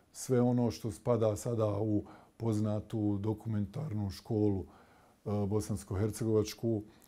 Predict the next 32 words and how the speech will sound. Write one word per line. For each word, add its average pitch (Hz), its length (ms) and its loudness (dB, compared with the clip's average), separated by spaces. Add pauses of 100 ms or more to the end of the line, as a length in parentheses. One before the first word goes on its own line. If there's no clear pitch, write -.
(300)
u 120 100 -2
kojoj 123 280 4
su 117 140 -6
svi 131 160 -2
ovi 113 180 2
ljudi 110 300 4
koji 104 220 -4
nabrajam 98 680 -2 (320)
radili, 110 800 2 (640)
bili 113 340 -2
su, 104 260 -6 (400)
a, 110 280 0
mnogi, 104 500 2
e, 110 500 -2
sreća 113 380 -2
da 104 120 2
je 107 320 0
Mustafa 107 400 -4
Mustafić 107 580 -2
Pujdo 120 340 2 (300)
napravio 110 500 0
film 123 320 2
o 104 80 -4
svemu 120 320 0
tome, 117 420 2
pa 107 100 -2 (380)
ljudi 113 240 0
mogu 104 440 2
sada 104 640 -2
dobiti 110 280 -4
širu 107 360 0
informaciju 104 760 -2